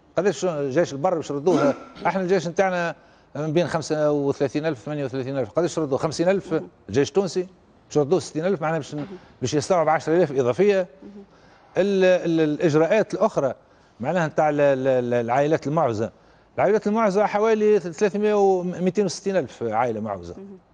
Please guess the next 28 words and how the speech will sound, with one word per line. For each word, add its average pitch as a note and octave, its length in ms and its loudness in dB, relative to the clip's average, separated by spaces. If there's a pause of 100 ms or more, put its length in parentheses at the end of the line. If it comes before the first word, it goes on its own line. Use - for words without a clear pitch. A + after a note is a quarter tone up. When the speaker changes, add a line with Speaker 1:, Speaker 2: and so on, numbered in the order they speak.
(340)
Speaker 1:
نحطوا A#3 280 0
احنا A3 180 -2
باش G3 160 -4
يقبلوا G3+ 280 2
على F#3 240 0
شطرهم C3 360 -4 (720)
مية D#3 180 2
وثلاثين C#3+ 600 0
ألف، G2+ 120 -2 (360)
مية D3+ 100 2
وثلاثين C#3+ 340 -4
ألف D#3+ 300 -4 (420)
باش G#2+ 140 -10
يقبلوا C3+ 400 -2
مية C#3+ 100 -2
وثلاثين C3+ 360 -4
ألف - 180 0
على C3+ 140 -2
مية C3 100 -6
وثلاثين B2 360 -8
ألف A#2 160 -12
عائلة D3 260 0
معوزة D#3 340 -6
اللي A#2+ 260 -8
عندهم B2+ 280 -8
كل A2+ 180 -6
عائلة C3 240 0
عندهم، A2+ 380 -8